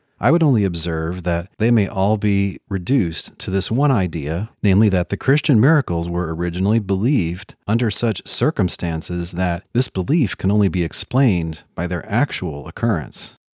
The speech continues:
That Christianity was received at first on the ground of miracles, and that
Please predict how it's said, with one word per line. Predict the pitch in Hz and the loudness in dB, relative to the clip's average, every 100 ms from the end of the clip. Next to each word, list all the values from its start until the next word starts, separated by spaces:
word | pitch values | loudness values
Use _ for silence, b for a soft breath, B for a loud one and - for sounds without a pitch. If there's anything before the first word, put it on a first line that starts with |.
| _ _ _ _ | _ _ _ _
That | 117 - | -2 2
Christianity | 147 151 - 110 98 | 2 2 2 4 4
was | 90 87 | 2 0
received | 85 82 - 85 80 | -2 -2 -2 -2 -4
at | 78 | -6
first | - 85 90 - | -6 -4 -2 -2
on | 87 | -2
the | 87 | -2
ground | 78 82 82 92 90 | -4 -2 0 0 -2
of | 80 | -4
miracles, | 85 143 113 - 67 98 - - | 0 2 2 -2 -6 -6 -8 -6
and | 87 98 | 0 2
that | 95 | 2